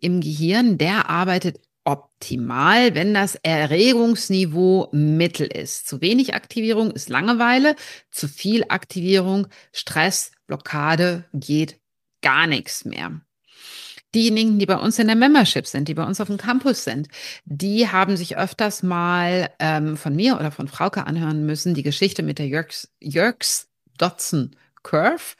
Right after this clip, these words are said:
<clears throat> die umgekehrte Badewanne, umgekehrte U-Kur-, Kurve und die zeigt es perfekt. An beiden Enden passiert also eigentlich ja nicht mehr, ja,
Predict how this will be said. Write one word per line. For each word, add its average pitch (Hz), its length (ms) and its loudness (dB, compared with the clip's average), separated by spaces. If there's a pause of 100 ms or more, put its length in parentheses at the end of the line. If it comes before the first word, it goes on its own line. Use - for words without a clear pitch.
<clears throat> - 240 -20
die 220 800 8
umgekehrte 214 640 2
Badewanne, 147 480 0
umgekehrte 165 600 -4
U-Kur-, 185 800 -4
Kurve 151 380 2
und 151 180 -4
die 165 80 -6
zeigt 151 360 -8
es 165 140 -8
perfekt. - 520 -10 (300)
An 151 180 -2
beiden 175 300 0
Enden 233 600 0
passiert - 480 -2
also 143 240 -6
eigentlich 143 640 -6 (160)
ja 135 280 0
nicht 220 360 4
mehr, 247 260 4 (500)
ja, 214 320 0